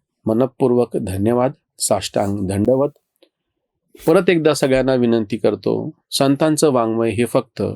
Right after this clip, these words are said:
टाळकुटेपणा करण्यासाठी आणि संतांच्या ह्या समाधीच्या किंवा जन्मस्थानाच्या जागा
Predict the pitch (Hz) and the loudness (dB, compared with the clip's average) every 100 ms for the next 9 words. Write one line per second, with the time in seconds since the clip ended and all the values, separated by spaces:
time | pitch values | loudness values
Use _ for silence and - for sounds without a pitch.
0 | - - 120 127 143 147 143 127 120 120 | -10 -2 0 2 0 0 0 0 0 -2
1 | 117 107 107 - - - - _ - 120 | -2 0 -2 -4 -4 -8 -10 _ -8 -4
2 | 104 123 123 143 131 139 127 131 127 120 | 0 0 2 0 0 2 0 0 0 0
3 | 120 117 113 123 110 - 120 107 107 117 | 0 -2 0 -2 -2 -2 -2 0 0 0
4 | 127 - 120 110 117 110 104 98 | 0 -2 -4 -2 0 0 -2 -4